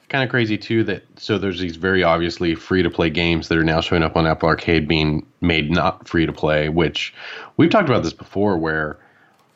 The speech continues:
a lot of times, like, if you, if you just made a not,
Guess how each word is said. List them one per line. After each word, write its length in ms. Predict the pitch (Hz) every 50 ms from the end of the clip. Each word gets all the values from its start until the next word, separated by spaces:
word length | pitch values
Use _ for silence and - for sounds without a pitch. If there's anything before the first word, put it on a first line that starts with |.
| _ - -
a 40 |
lot 140 | 104 135 165
of 80 | 175 -
times, 260 | - 117 104 101 95 95
like, 320 | 92 80 73 - - - _ _ _
if 160 | - 95 92 -
you, 80 | 98 - _
if 180 | - 110 110 -
you 80 | 160
just 160 | 175 175 131 101
made 300 | 95 92 92 101 110 107
a 80 | 95
not, 400 | 87 85 82 85 87 90 - -